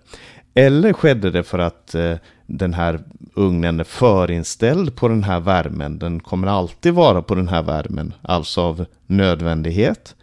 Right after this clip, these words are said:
Eller skedde det för att någon som visste att jag skulle laga bröd,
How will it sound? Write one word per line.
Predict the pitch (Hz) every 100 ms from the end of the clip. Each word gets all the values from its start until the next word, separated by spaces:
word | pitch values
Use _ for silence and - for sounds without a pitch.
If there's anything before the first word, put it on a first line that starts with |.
| - - - -
Eller | 107 151 202 117 90
skedde | - 113 80 76
det | 78 78 -
för | - 92
att | 90 - -
någon | - 113 117 95 120 127
som | - 95 101
visste | 139 - - - 165
att | - 95 -
jag | 87 80
skulle | - 90 82 82
laga | 82 82 90
bröd, | 85 156 131 85 101 147